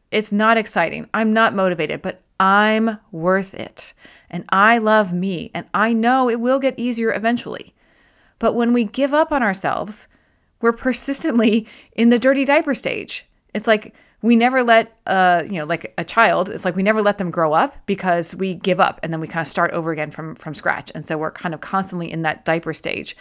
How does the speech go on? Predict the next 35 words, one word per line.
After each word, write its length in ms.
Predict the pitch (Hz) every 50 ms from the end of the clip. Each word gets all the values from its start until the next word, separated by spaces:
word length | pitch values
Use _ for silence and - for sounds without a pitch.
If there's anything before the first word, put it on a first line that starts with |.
| - - - - - _ -
with 240 | 160 170 170 160 - -
our 200 | - 156 151 156
weight 200 | 147 160 214 220
loss 220 | - - 156 - -
efforts. 420 | - - - - - - - - _ _ _ _ _ _ _ _ _ _ -
And 240 | - 180 180 175 175
so 180 | - 196 185 - -
it's 220 | 190 190 - -
not 360 | 185 175 208 247 294 311 - -
about 560 | 208 180 - 180 175 190 196 190 180 - _ _ _ _ _ _ _ _
feeling 380 | _ - - 226 226 226 214 -
excited. 520 | - - - - 175 156 170 196 226 247 240
It's 180 | - - -
not 140 | 202 190 208
about 180 | 220 226 - -
motivation. 520 | 175 175 185 175 - 151 170 - - 233
It's 140 | 233 233 233
not 160 | 262 269 277
about 260 | 269 269 254 - - _ _ _ _ -
weight 220 | 170 208 233 -
loss 220 | 233 226 220 214 -
being 300 | - 214 208 208 190 -
easy. 500 | - 190 214 226 254 277 302 294 285 _ _ _ _ _ - _ _ _
It's 140 | - 247 233
about, 320 | 277 254 262 254 - - - _ _ _ _ _ _ _
who 180 | - - 269 302
do 80 | 311
you 80 | 320 302
believe 240 | 247 226 226 220 208
you 120 | 202 -
are? 420 | - 196 190 160 - - - - _ _ _ _ _ - -
Are 120 | 175 190
you 380 | 175 160 165 190 240 277 277 277
worth 340 | 240 202 196 208 214 -
it? 300 | - 101 - - - -